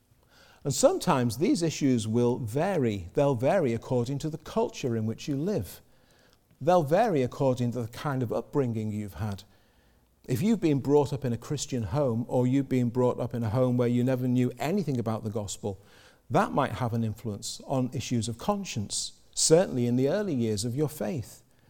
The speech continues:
They might vary according to the kind of general stigmas which might be attached to certain things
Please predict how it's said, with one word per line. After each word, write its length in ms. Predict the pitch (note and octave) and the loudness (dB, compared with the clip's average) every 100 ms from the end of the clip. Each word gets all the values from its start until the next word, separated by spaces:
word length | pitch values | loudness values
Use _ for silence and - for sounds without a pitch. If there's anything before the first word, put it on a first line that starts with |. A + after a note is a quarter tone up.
| _ _ _ _ _ _ _ _ _ _ _ _ - _ _ | _ _ _ _ _ _ _ _ _ _ _ _ -20 _ _
They 140 | D#3+ F#3 | 4 6
might 240 | D3 C#3 | 6 4
vary 380 | B2 C#3+ C3+ C3+ | 6 6 8 6
according 460 | B2+ D#3 C#3+ C#3+ C3+ | 4 6 6 4 0
to 100 | C#3+ | 0
the 100 | D3 | -2
kind 380 | - D#3+ D#3 | 0 2 4
of 160 | D3+ B2 | 2 0
general 500 | C#3+ E3 G#3+ D#3+ C3 | 0 0 2 0 0
stigmas 840 | - - - G3 D3 G#2+ F#2+ - - - _ _ _ | 0 -4 -2 0 0 0 -2 -6 -12 -20 _ _ _
which 260 | C#3 D3+ - | 2 2 2
might 320 | C#3 F3+ - | 0 0 2
be 80 | E3 | 0
attached 800 | D3+ - G#3+ - - - - - | 0 -2 -2 -2 -6 -10 -12 -8
to 120 | C#3+ | -4
certain 480 | - - C3 B2+ C3 | 0 2 2 2 -4
things 680 | - G3+ F#3+ A#2+ G2 - | -2 0 2 0 -2 -6